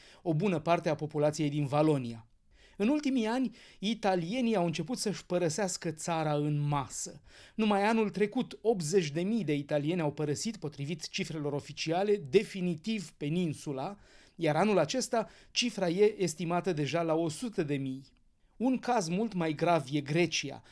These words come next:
O sută șaptezeci de mii de greci au emigrat din două mii opt încoace, din care o sută douăzeci de mii după două mii zece. Universitatea din Salonic, care a furnizat aceste cifre,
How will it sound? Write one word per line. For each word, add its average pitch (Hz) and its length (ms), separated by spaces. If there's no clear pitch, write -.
O 175 160
sută 240 360
șaptezeci 196 540
de 151 100
mii 208 200
de 151 100
greci 151 300
au 151 100
emigrat 151 540
din 151 240
două 151 220
mii 151 160
opt 147 260
încoace, 139 500
din 175 160
care 175 220
o 180 140
sută 190 240
douăzeci 165 440
de 151 100
mii 185 160
după 196 220
două 170 220
mii 175 160
zece. 151 460
Universitatea 165 640
din 147 140
Salonic, 139 680
care 143 220
a 131 40
furnizat 147 500
aceste 131 360
cifre, 226 440